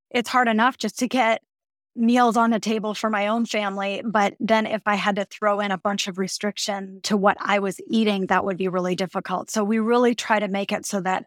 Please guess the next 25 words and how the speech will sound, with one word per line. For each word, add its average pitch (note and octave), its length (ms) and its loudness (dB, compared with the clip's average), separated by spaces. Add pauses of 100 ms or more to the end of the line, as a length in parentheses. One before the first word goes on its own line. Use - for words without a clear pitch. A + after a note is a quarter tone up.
(160)
you G3 300 -2
are, F#3 540 2
you G#3 120 0
can G#3+ 180 -2
eat G#3+ 220 -2
as F#3+ 220 -2
wide F#3+ 460 -2
of F3+ 180 -6
a F3+ 80 -4
variety F#3+ 520 -2
of F#3 120 -6
diet F#3 320 -4
as F#3+ 160 -8
possible, G3 640 -4
which G#3+ 180 -2
is A3+ 160 0 (140)
in A#3+ 260 6
the G#3+ 140 4 (120)
end, G#3+ 520 -2
the G3+ 100 -4
better G3 340 0
way F#3 200 -4
to F3+ 100 -8
go F3+ 420 -6
anyway. F#3+ 600 -8